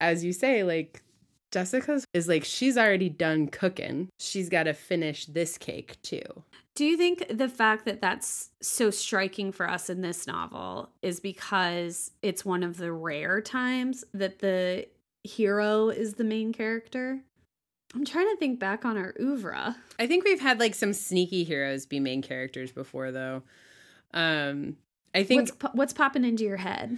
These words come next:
Speaker 1: Well, I mean, I would have said, like, you know, the Flesh and the Devil, like, that guy seems, like, to take over parts of Juanita.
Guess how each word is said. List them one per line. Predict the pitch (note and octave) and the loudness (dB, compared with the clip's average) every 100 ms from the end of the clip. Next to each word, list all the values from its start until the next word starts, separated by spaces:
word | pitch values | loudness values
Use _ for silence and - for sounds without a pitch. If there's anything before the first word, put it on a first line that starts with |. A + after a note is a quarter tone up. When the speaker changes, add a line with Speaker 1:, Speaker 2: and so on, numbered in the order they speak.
| - | 2
Speaker 1:
Well, | E4+ E4+ D#4+ | 10 10 10
I | B3 D4+ | 10 10
mean, | D#4 D#4 | 12 10
I | D4+ | 10
would | D4 | 8
have | D4+ | 4
said, | C#4 C#4 | 4 2
like, | A#3+ A#3 G3+ - | 2 0 0 -6
you | G#3+ | -4
know, | G#3 F#3+ F#3 F3 - | -2 0 -2 -4 -6
the | F3+ F3+ F#3 F3+ | -6 -2 0 0
Flesh | - F3+ - | 0 -2 -2
and | F#3 | -2
the | F3 | -2
Devil, | D#3+ D3+ D#3+ E3 | -2 -4 -4 -4
like, | D#3+ D#3 | -4 -4
that | E3 D#3+ | -6 -4
guy | D#3+ | -4
seems, | D#3 - D#3 D3+ D#3 D3+ - | -4 -4 -4 -2 -4 -6 -10
like, | - D3+ D3 | -6 -6 -6
to | E3+ | -10
take | D#3 D#3+ D3+ - | -6 -6 -6 -10
over | C#3+ D3 D#3 D#3+ D#3+ E3 E3 - | -6 -6 -4 -4 -2 -2 -4 -8
parts | - E3 D#3+ - | -6 -4 -4 -8
of | - E3 D#3+ D#3+ D#3+ D#3+ - _ | -6 -2 0 0 -2 -6 -12 _
Juanita. | E3+ E3+ E3 D#3+ D#3+ D#3+ E3 | -2 0 0 0 2 0 0